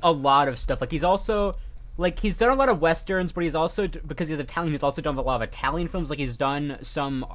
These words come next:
score for some Argento films. He did the score for Salo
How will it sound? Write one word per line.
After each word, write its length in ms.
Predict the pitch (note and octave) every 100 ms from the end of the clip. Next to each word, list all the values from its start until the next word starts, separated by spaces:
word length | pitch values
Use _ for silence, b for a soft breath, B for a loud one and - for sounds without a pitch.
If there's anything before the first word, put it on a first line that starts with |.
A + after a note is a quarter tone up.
| - -
score 300 | - C#3+ C3
for 260 | C#3+ B2
some 160 | A#2+ C3+
Argento 680 | A2+ A#2 - C3 D3 E3+ D3+
films. 360 | E3 D3+ C3+ B B B
He 120 | F#3
did 180 | E3+ G3+
the 100 | A#3
score 360 | A3 - D#3+ F3+
for 180 | -
Salo 800 | B2+ - - A2 C3+ E3+ G3+ A#3+